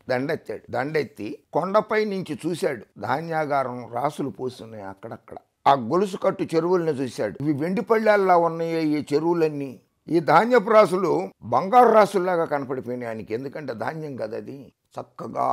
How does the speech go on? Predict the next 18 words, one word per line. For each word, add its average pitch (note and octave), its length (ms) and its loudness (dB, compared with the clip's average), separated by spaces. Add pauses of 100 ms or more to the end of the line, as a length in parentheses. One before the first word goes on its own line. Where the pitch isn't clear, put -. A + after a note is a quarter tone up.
(100)
ఎల్లోగా, C3 800 0
పసుపుగా B2 600 -6
కనపడేసరికి A2 920 -8 (340)
ఈ C3 60 -2
బంగారు D3 640 2
రాసుల్లాగా D#3+ 640 2
ఉన్నాయి, C#3 320 -2
వెండి C#3 280 -6
పళ్ళాల్లాగా D#3 680 -2
ఉన్నాయి A#2+ 420 -6
ఆ A#2 120 -4
చెరువులు B2 480 -8
అని A2+ 120 -6
చెప్పి G2+ 440 -14 (340)
మాలిక్ C3 360 -2
కపూర్ B2 360 -4
ఆశ్చర్యపోయాడు. A#2 800 -6 (160)
హైదరాబాద్ C#3 480 0